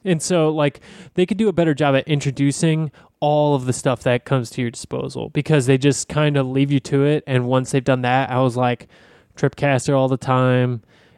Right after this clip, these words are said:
and bow notching multiple arrows. And then eventually I got that other bow that does, like, the tear blast a-, arrows. And then I basically never used the sling also. So, like, it,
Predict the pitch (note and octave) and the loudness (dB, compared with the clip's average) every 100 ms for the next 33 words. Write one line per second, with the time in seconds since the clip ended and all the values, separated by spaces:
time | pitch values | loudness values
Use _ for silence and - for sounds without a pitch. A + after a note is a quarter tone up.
0 | - C3+ A#2+ A#2+ A#2+ A#2+ A#2+ A2+ A#2 B2+ | -12 -6 0 2 2 2 0 -6 -4 0
1 | B2+ B2 A#2+ A#2+ A#2 B2+ A#2+ A#2+ - C3 | 2 2 0 -2 -2 -2 0 0 0 -2
2 | B2 B2 A#2+ A#2+ A2+ C3 B2 C3+ B2+ C#3 | 2 2 2 2 0 -2 -2 -2 0 0
3 | B2 B2 A#2+ B2 A#2+ B2 - - - - | 0 0 0 0 0 -2 -10 -20 -20 -8
4 | D3+ B2+ B2+ C3 B2 B2 A#2+ A#2+ B2 B2 | -4 -2 0 0 2 2 0 -2 0 0
5 | A#2 A#2 A2+ A2 - - C#3 A#2+ B2 A#2 | 0 -4 -6 -8 -10 -2 0 0 0 0
6 | A#2 C3+ A#2+ B2 - C#3 B2+ B2 A#2+ A#2+ | -2 -4 -2 -4 -4 -2 2 2 2 0
7 | A2 - - - - - - - B2 B2 | -2 -12 -18 -20 -20 -20 -12 -6 2 4
8 | B2 A#2+ A#2+ A2+ A2 A#2 - _ _ - | 4 4 2 -2 -6 -10 -12 _ _ -16
9 | D3 A#2+ B2 A2+ A2+ A2+ A#2+ A#2+ C3 - | -6 -2 0 2 2 0 -2 0 0 0
10 | C3+ B2 B2 A#2 B2 A#2+ A#2 - B2 A#2 | 0 0 0 0 0 -2 -4 -4 -2 -2
11 | A#2+ A2+ A#2+ B2+ - A#2+ A#2+ B2 - B2+ | -4 0 0 0 0 0 0 -2 0 0
12 | C3 D#3+ C#3+ C#3+ C#3 | 0 2 2 2 -2